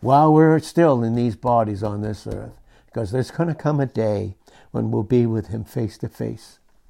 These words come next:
And then we'll share with him. Is he with us,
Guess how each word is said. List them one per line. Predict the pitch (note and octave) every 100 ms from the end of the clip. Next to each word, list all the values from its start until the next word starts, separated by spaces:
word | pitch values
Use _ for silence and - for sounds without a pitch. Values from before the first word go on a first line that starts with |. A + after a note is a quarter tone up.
| _ _ _ _ _ _ _ _ _ _ _ _ _ _ _ _ -
And | B2
then | C3 C3+
we'll | C#3+
share | C#3 - C#3+ A#2 G#2+ -
with | C3 B2+
him. | A2+ G#2 - _ C3+ -
Is | G2
he | B2+ B2+
with | C#3
us, | A2+ G2+ - -